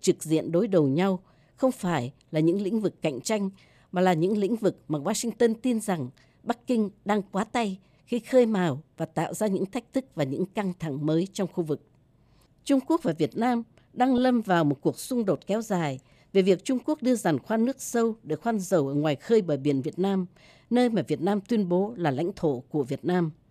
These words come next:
Căng thẳng đã tăng vọt trong tuần này sau khi một chiếc tàu đánh cá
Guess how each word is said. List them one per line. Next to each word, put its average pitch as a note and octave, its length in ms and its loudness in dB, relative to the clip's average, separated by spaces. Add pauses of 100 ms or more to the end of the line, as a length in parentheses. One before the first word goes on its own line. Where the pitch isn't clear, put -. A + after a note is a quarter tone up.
(640)
Căng C#4 200 2
thẳng D#3+ 220 0
đã F3 80 -2
tăng A#3+ 280 0
vọt G3 260 0
trong A3 140 -4
tuần D#3 200 0
này C#3+ 260 0 (260)
sau B3 160 0
khi C4 180 0
một F#3 120 0
chiếc - 240 -6
tàu D#3 160 2
đánh E3+ 180 0
cá G3+ 340 -2